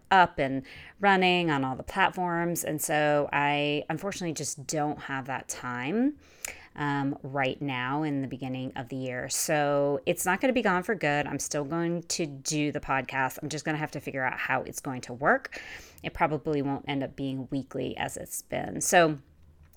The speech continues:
I just wanted to go and let you know that so that you are ready. Um, and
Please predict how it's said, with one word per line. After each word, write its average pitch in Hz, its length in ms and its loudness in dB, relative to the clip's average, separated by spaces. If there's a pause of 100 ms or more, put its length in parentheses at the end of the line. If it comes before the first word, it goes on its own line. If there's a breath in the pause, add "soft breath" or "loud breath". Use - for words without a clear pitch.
I 208 60 6
just 247 220 2
wanted 202 160 0
to 180 60 -4
go 165 120 4
and 151 160 4
let 139 160 -2
you 143 100 0
know 139 200 -2
that 139 240 -2
so 151 160 -2
that 147 180 -4
you 147 340 -2
are 147 440 0
ready. 139 500 -4 (400 loud breath)
Um, 143 640 -2
and 143 640 -4